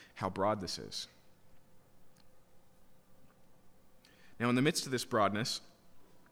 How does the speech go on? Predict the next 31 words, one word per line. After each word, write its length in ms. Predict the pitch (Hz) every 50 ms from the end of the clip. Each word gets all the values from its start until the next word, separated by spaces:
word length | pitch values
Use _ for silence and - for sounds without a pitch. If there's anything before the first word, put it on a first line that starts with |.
| - - -
it 140 | 123 - 98
does, 380 | 127 127 131 135 135 135 -
as 120 | - 120 120
I 120 | 117 110
already 260 | 110 117 123 123 135
mentioned, 380 | 120 113 110 110 - - 131 117
favor 360 | - - - 113 117 120 127
sexuality. 760 | 123 - - 113 - - - 113 107 117 135 147 101 71 65 - - - - - - - - - - - - - - - - - - - - - -
And 120 | 123 123
that 100 | 139 143
makes 220 | 147 147 139 139 -
sense 260 | - 147 147 143 -
in 140 | 131 123 120
Corinth, 440 | - 127 120 127 165 202 - - - - - - - - - -
and 60 | 127
it 60 | 131
makes 220 | 139 139 139 - -
sense 260 | 160 143 139 135 -
in 80 | 131
our 140 | 117 123 151
times, 460 | 160 - - 110 101 98 104 104 - - - - - -
but 100 | - 127
it 80 | 127 -
makes 240 | 151 165 170 - -
sense 320 | - 180 165 151 - -
in 60 | 135
a 80 | 123 120
bigger 380 | 123 - - 151 156 147 139
picture 400 | 120 - 120 - - - 95 85
as 140 | 80 80 -
well, 280 | 95 90 78 64 -